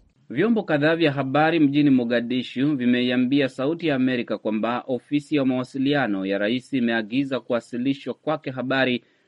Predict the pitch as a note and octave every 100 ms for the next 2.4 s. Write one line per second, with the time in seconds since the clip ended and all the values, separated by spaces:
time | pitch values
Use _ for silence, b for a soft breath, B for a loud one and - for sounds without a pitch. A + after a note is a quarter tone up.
0 | _ C3+ C3+ C#3+ C#3 D3 D#3 C#3+ C3 B2
1 | D3+ C#3+ C3+ C3+ C3+ A#2 G#2 G#2+ F#2+ F#2
2 | E2+ C#2+ A#1+